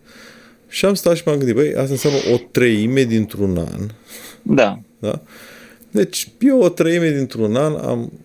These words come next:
Speaker 1: stat la spital. Foarte
Speaker 2: Poți să,
Speaker 1: tare.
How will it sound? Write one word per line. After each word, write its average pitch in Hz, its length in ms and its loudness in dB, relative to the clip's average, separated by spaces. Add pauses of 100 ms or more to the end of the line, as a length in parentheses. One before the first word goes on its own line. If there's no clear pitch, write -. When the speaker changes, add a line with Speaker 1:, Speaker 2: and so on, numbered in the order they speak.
Speaker 1:
stat - 540 -4
la 120 160 -4
spital. - 580 -10 (3250)
Foarte 151 360 0
Speaker 2:
Poți 127 140 2
să, 135 80 2
Speaker 1:
tare. 127 260 0